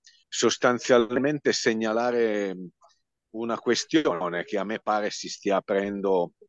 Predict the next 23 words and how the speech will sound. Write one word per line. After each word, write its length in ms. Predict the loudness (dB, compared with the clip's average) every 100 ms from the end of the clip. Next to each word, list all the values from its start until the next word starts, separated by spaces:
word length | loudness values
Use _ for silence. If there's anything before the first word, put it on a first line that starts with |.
| _ _ _ -12
in 160 | -8
modo 280 | -4 -2 0
molto 360 | 0 -2 -2 -2
forte, 480 | 2 0 0 -6
perché 240 | -8 -8 -6
noi 160 | -4
siamo 500 | -4 0 0 0 -4
in 80 | -6
una 180 | -4 -6
fase 600 | -4 -2 -2 -2 -6 -6 _ _ _ _
drammatica, 1040 | -2 -2 0 0 0 -2 -10 -2 -2 -2 -6 _ _ _ _ _ _ -20 -12
guerra 840 | 0 2 4 2 0 -2 0 -2 -4 _ _ _ _ -12
in, 340 | -10 -8 -8
eh, 760 | -6 -4 -4 -4 -6 -8 -10 -14 -18 -20 _ _ _
nel 140 | -20 2
Donbass, 1080 | 6 6 6 4 4 4 0 -2 2 2 0 _ _ _ _
di, 560 | _ 2 4 2 0 -4 -12 _ _ _ _
di 100 | 0
attentati 720 | 0 -4 -2 0 2 0 -2
terroristici 840 | 0 2 0 0 -4 -6 -10 -8
come 260 | -8 -8 -6
quello 400 | 0 2 2 0
di, 420 | 0 -2 -2